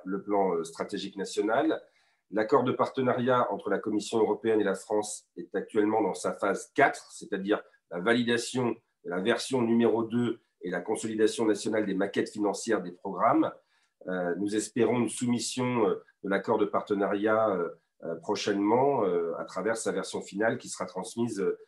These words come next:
euh, à la Commission. Pour le feader,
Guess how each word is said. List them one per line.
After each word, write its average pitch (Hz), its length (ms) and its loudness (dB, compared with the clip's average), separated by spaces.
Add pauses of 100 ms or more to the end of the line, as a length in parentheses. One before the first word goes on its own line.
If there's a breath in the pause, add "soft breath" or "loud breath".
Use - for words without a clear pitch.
(260 soft breath)
euh, 82 380 -2
à 101 60 2
la 98 100 0
Commission. - 400 -4 (760)
Pour 113 140 0
le 113 80 4
feader, 117 560 4